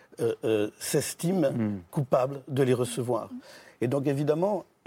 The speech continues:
Speaker 1: là, je rebondis sur ce que vous disiez. Ce qui me semble absolument capital, c'est que lorsqu'est franchie la porte du commissariat ou la porte d'une institution, quelle que soit,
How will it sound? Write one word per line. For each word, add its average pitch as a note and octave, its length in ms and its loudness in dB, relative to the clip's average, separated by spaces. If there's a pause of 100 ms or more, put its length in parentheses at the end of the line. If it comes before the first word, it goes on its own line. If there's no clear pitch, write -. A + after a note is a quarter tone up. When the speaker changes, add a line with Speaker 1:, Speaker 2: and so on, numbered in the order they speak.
(140)
Speaker 1:
là, D3 380 2 (420)
je B2+ 160 0
rebondis C3+ 360 0
sur B2 120 -10
ce - 60 -14
que C3 80 -4
vous B2 140 -4
disiez. D3 460 -4
Ce B2+ 140 -10
qui C#3+ 280 -4 (140)
me D3 60 -4
semble C#3 260 -2
absolument C3 540 -4
capital, C3+ 600 -2 (400)
c'est A#2 200 -4
que - 140 -2
lorsqu'est C3 460 0
franchie C#3+ 680 -6
la B2 120 -2
porte B2 300 -4
du A2+ 340 -8 (360)
commissariat C3+ 640 0
ou C#3 80 -4
la A#2+ 120 -2
porte C3+ 260 -4
d'une A#2 200 -4
institution, C#3 720 -4 (440)
quelle A#2 160 0
que B2 100 -8
soit, F#3 320 -4